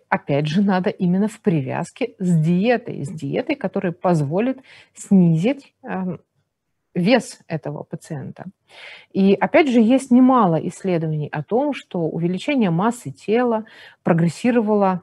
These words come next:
э, приводило к прогрессированию одышки у собак, например, с брахиоцефалическим синдромом. А, к сожалению, представители брахиоцефалических пород до сих пор очень сильно распространены в нашем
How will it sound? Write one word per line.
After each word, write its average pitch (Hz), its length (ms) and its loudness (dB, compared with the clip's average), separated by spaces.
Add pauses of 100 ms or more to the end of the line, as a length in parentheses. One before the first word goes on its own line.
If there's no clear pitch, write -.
э, 165 180 -6
приводило 190 480 2
к - 100 -8
прогрессированию 180 840 0
одышки 165 640 0
у - 40 -20
собак, 202 440 -2 (320)
например, 160 500 -2
с 185 60 -6
брахиоцефалическим 175 1120 -2
синдромом. 202 720 0
А, 143 80 -10
к - 80 -20
сожалению, 180 520 0
представители 180 800 -4 (300)
брахиоцефалических 180 1080 -2
пород 160 320 -6
до 147 100 -2
сих - 200 -18
пор 294 260 2
очень 208 340 -2
сильно 233 440 0 (300)
распространены 190 840 2
в 165 80 2
нашем 165 480 -2